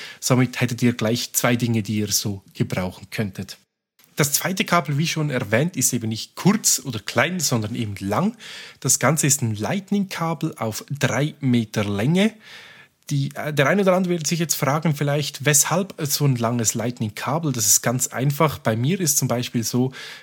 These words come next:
dass wenn ich auf dem Sofa sitze, da wir ein recht großes Sofa haben, wo wir auch in der Breite, also in der Tiefe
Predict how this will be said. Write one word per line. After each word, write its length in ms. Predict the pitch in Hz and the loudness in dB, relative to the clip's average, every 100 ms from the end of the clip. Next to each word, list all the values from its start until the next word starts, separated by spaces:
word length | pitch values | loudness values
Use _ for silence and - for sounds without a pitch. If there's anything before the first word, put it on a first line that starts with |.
| - | -6
dass 280 | 127 - 127 | -2 -2 0
wenn 160 | 120 | 0
ich 280 | 143 156 143 | 0 -4 -2
auf 100 | 123 | -2
dem 100 | 123 | 2
Sofa 440 | - 156 185 - | 2 2 0 2
sitze, 400 | 156 151 - - | 2 2 0 0
da 160 | - 110 | 2 0
wir 100 | 117 | -2
ein 160 | 110 107 | -4 0
recht 460 | 143 143 - 175 | 0 -2 -10 -8
großes 580 | 139 110 156 175 156 143 | -6 0 0 2 2 2
Sofa 320 | 160 147 147 | 2 0 2
haben, 380 | 139 139 139 123 | 4 4 2 2
wo 120 | 120 | 2
wir 160 | 120 113 | 2 2
auch 80 | 107 | 2
in 120 | 110 | 0
der 160 | 110 | 0
Breite, 500 | - - 98 127 160 | -2 0 2 2 2
also 140 | 131 113 | 2 2
in 80 | 107 | -2
der 120 | - | -2
Tiefe 480 | - 180 - 165 | 2 2 2 0